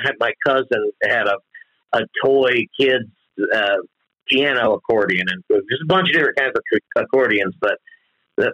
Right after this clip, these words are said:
piano accordion i-, is just like a piano. When you go both directions, it's the same notes. Not all accordions are like that.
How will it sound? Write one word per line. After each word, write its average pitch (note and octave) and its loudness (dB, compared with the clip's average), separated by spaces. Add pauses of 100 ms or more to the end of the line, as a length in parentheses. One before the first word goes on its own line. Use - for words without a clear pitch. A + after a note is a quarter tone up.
(120)
piano F3 2
accordion B2 0
i-, A2+ -2 (120)
is A2 2 (160)
just A2 -4
like A#2 0
a F2+ -8
piano. A2 0
When F#2+ 2
you G2 0
go A#2 2
both A#2+ 2
directions, A2+ 0
it's - -12
the G2+ -4 (100)
same F#2+ 0
notes. F#2+ 0 (640)
Not A#2 2
all A2+ 4
accordions F#2+ 0
are F#2 0
like F#2 0
that. D2+ -2